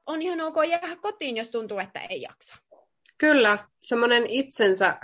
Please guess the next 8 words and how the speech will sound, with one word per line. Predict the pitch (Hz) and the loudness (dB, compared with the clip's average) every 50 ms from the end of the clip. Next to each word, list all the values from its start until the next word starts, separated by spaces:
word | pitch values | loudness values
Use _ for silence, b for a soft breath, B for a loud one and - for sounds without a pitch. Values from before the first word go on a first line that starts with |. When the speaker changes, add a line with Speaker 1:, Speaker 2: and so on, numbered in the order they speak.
| 190 196 | -6 -2
Speaker 2:
helliminen | 208 196 196 190 180 175 170 170 170 170 165 165 165 | 0 2 2 2 2 0 0 -2 -2 -2 -4 -4 -4
ja | 165 165 165 180 196 - - _ _ _ _ _ _ _ | -4 -4 -2 -4 -4 -6 -10 _ _ _ _ _ _ _
sellainen, | - - - 185 175 175 175 170 170 170 170 | -8 -2 0 0 2 2 2 2 2 2 0
niinku, | 170 170 165 170 - 165 | 0 0 -2 -4 -4 -4
että | 160 190 185 - - - _ _ _ b b b b | -4 -4 -6 -8 -14 -20 _ _ _ b b b b
antaa | b 202 196 196 196 185 180 | b 0 0 2 2 2 2
itselleen | 180 214 214 - 208 185 170 165 165 165 165 | 2 0 0 -2 -2 -2 0 -2 -2 -2 -2
rakkautta | 165 170 - - - - - 202 202 - - 202 208 208 - | -2 -2 -4 -6 -8 -6 -4 -4 -4 -2 0 0 0 -2 -4